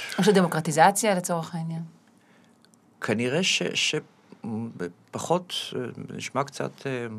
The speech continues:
Speaker 2: לא יודע, אה, קצת פחות לש-, אה, מעניין אותי לשנות את ה-,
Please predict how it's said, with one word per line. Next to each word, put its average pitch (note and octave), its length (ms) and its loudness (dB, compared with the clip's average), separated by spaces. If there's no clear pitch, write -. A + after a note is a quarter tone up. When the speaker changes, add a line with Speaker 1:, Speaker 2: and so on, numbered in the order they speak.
Speaker 2:
לא A#2 80 -8
יודע, A2 200 -6
אה, G#2 260 -2
קצת D#3 260 0
פחות F#3+ 380 0
לש-, F3+ 200 0
אה, B2+ 240 2
מעניין B2 220 -2
אותי D3+ 180 -4
לשנות C#3+ 480 -2
את C#3 180 -8
ה-, A#2 400 -4